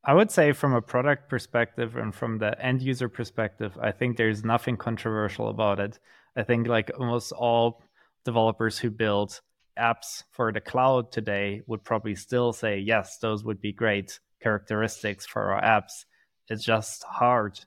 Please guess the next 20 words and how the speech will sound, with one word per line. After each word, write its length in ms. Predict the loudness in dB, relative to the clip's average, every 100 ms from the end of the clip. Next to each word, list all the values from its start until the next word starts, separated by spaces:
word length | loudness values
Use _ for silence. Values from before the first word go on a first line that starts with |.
| _
to 100 | -10
build 360 | -2 0 0 -2
apps, 480 | 0 0 -2 -16 -16 _ _ -10
like, 260 | -4 -4 -4
in 100 | -6
a 60 | -4
cloud 360 | 2 2 2
first 360 | 0 -4 -4 -2
way 260 | -2 -2
that 360 | -2 -2 -4 -8 _ _
have 400 | 0 4 6 4
all 200 | -2 -2
of 100 | -4
those 260 | -6 -8 -8
characteristics. 880 | -10 -10 -8 -8 -8 -8 -12 -12 -10
So 160 | -6
I 140 | -4 -4
think 280 | -4 -6 -6
this 140 | -6
is 220 | -6 -10